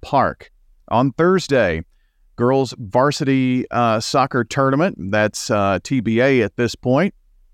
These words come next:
Girls middle school at Providence Christian Academy. Girls and boys middle school soccer. And, uh, on Thursday night,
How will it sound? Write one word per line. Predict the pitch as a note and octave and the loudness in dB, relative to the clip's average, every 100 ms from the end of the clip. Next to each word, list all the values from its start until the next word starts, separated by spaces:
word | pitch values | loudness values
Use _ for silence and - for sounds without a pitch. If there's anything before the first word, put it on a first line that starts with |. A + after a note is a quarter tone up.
| _ _ _ - | _ _ _ -4
Girls | B2+ C#3 B2+ | 0 0 2
middle | B2+ C#3+ D3+ | 0 2 0
school | - - D3 D3 D#3+ - _ - | -2 -2 0 2 0 -4 _ -6
at | A#2 - | -4 -2
Providence | - C3+ C3+ B2 - | 0 0 2 -2 -4
Christian | - E3 - D3 A#2+ | -2 -2 0 0 -2
Academy. | G2+ A#2+ F#2+ F2+ F2+ | 0 2 2 0 0
Girls | A#2 B2 B2 | 0 0 0
and | G#2 | -2
boys | G#2+ B2 G#2 F#2+ | 2 2 2 0
middle | A2+ A2 | -2 -2
school | - A2 G2+ | -2 -4 -2
soccer. | - A#2 A#2 C#3+ D3 _ _ _ _ - | 0 0 2 -2 -2 _ _ _ _ -10
And, | A#2 A#2 A#2 A2 | -4 0 0 0
uh, | A2+ G#2+ | 0 0
on | B2+ B2 | 0 0
Thursday | - D3+ C#3+ C#3 | 0 -2 0 -2
night, | C#3 F3 C3+ | 2 2 0